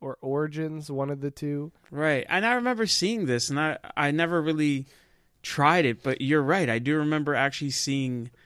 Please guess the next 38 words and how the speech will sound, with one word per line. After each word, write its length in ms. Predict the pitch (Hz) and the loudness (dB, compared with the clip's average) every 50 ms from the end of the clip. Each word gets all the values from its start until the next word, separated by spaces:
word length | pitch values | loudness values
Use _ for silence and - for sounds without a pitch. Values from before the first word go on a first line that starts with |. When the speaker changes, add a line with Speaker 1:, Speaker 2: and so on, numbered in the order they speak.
| _ _ _ _ _ _ - - - - - 170 165 | _ _ _ _ _ _ -18 -18 -16 -14 -14 -12 -4
Speaker 2:
all 180 | 143 131 135 135 | 0 2 2 4
this 160 | 127 139 135 | 4 2 0
stuff 280 | - - - 143 - - | 2 0 0 0 0 -2
about 240 | 135 135 139 123 - | 0 2 2 2 2
streaming. 280 | - - 170 170 160 143 | 2 2 2 4 4 4
I 60 | 143 | 2
was, 140 | 143 147 151 | 2 4 4
I 140 | 143 143 | 4 4
didn't 180 | 147 180 190 165 | 4 2 2 2
think 160 | - 175 160 | 0 0 2
it 60 | 165 | 2
was, 120 | 151 143 135 | 2 4 2
like, 140 | 131 117 - | 2 0 0
full-out 600 | - - - 156 151 143 139 131 123 123 123 117 | -6 -2 2 4 6 8 8 6 6 4 2 0
games. 680 | 120 120 135 143 135 107 104 104 - - - - - _ _ | 0 2 2 2 2 0 -4 -6 -8 -10 -12 -12 -14 _ _
Speaker 1:
Yeah, 340 | - 190 262 262 180 120 101 98 | 4 6 6 8 6 4 2 -2
and 160 | 139 156 165 | -4 -4 -2
so 200 | - - 180 180 | -2 0 0 0
they 180 | 160 170 190 202 | 2 2 2 4
were, 400 | 214 202 202 196 196 196 190 180 | 4 4 2 2 2 2 0 0
for, 260 | - - - 175 170 | -2 -2 -2 -2 -2
if 280 | 165 160 175 - - 170 | -2 -4 -6 -6 -6 -6
you 220 | 170 190 208 196 | -4 -2 0 0
had 360 | 190 185 185 180 170 160 151 | 2 2 2 0 0 -2 -2
the 320 | 151 156 156 151 151 147 131 123 | 0 0 2 2 0 -2 -4 -2
beta, 440 | 123 147 160 165 147 139 131 120 127 | -2 0 0 0 0 -2 -4 -6 -8
if 140 | 135 - - | -10 -8 -4
you 100 | 151 156 | -4 -2
were 120 | 165 165 | -2 -4
in 260 | - - 147 156 165 160 | -4 -6 -6 -6 -6 -6
the 40 | 151 | -6
beta, 380 | - 147 139 143 135 127 120 | -4 -4 -4 -2 -2 -4 -4
they 180 | 117 120 131 135 | -4 -4 -6 -6
gave 340 | 131 127 131 139 143 151 151 | -6 -6 -4 -4 -4 -4 -6
you 200 | 151 151 151 143 | -6 -6 -6 -6
a 60 | 131 | -6
copy 600 | - - - 135 135 135 - - 123 113 113 - | -8 -6 -4 -4 -4 -4 -6 -8 -10 -10 -10 -10
of 400 | - 113 113 110 110 107 107 | -12 -12 -10 -10 -10 -12 -14